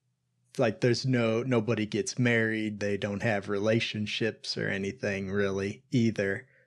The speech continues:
So it, that's, that's, this is all stuff that interests me. Like, going s-, from something like Stalker to this, this is, I find much more interesting because it's actually showcasing these things and exploring them,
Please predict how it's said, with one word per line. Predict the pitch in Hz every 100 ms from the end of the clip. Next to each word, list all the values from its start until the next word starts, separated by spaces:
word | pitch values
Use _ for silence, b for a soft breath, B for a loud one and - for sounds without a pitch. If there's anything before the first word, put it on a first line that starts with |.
| _
So | - 127 104 98 95 - -
it, | 127 - - - b b b b b
that's, | 151 170 208 -
that's, | 135 180 208 -
this | 156 208 202
is | 196
all | 156 135
stuff | - 147 143 -
that | 123 -
interests | 139 143 - 107 - -
me. | 120 101 98 _
Like, | 143 120 110
going | 156 170
s-, | 165 - -
from | 151 131
something | - 151 117
like | 123 107
Stalker | - - 120 123 - 131
to | 120
this, | 101 104 123 131 - b b b
this | 151 190 165
is, | 139
I | 135 135
find | 147 127 117
much | 123 131 -
more | 123 117
interesting | 110 117 - 104 - - 98
because | 101 104 123 107
it's | -
actually | 135 131 127 - 117
showcasing | 104 - 117 120 131 117 - - 98 104
these | 104 104
things | - 117 110 104 104
and | - 117 101 107
exploring | 127 - - 139 139 147 139 120
them, | 107 101 98 110